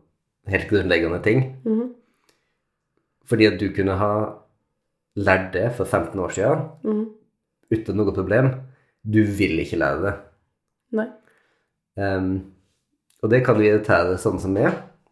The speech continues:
Speaker 1: selvsagt, en del.
Speaker 2: Og det gjør det.
Speaker 1: Ja, det gjør det. Og, og sant, eh, jeg er jo, jeg underviser mye nynorsk. Jeg vet at, jeg vet at, eh, du har hatt makt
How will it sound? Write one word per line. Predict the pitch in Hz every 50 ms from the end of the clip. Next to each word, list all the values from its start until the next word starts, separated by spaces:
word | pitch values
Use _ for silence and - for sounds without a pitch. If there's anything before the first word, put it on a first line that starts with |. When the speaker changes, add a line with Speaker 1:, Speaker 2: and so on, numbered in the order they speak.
| _ - 127
Speaker 1:
selvsagt, | - - 107 113 127 131 127 87
en | 95 101
del. | 98 110 127 160 208 -
Speaker 2:
Og | 202 185 180
det | 170 170
gjør | 156 147 147
det. | 160 196 254 247 - _ _ _ _ _ _ _ _ 339
Speaker 1:
Ja, | 359 -
det | - 101 85 76
gjør | 73 67 73
det. | 101 175 339 381 - - - - - -
Og, | 139 131 127 131 - - -
og | 113 127 123 - -
sant, | - 127 120 - - -
eh, | 120 117 113 113 113 113 110 107 - -
jeg | - 113 110 107 110
er | 104 98 95
jo, | 95 92 90 90 90 90 - - - _ _ _ _ _ _ _ _ _ _ _ _ _ _ _ _ _ _ -
jeg | 98 104 107 104 101
underviser | 95 92 90 85 90 85 82 - - 92
mye | 87 - - 92
nynorsk. | 92 92 90 101 123 131 131 -
Jeg | 107 107 92
vet | 98 95 95 92 - -
at, | - - - - - - - _ _ _ _ _ _ _ _ _ _ _ _ _ _ _ _ _ _
jeg | - 107 98
vet | 98 92 87 87 -
at, | 90 90 87 - - 92
eh, | 87 87 87 82 85 87
du | 90 95 92 90 90
har | 90 92 87
hatt | 82 - - - - -
makt | 92 92 90 - - - - _ - -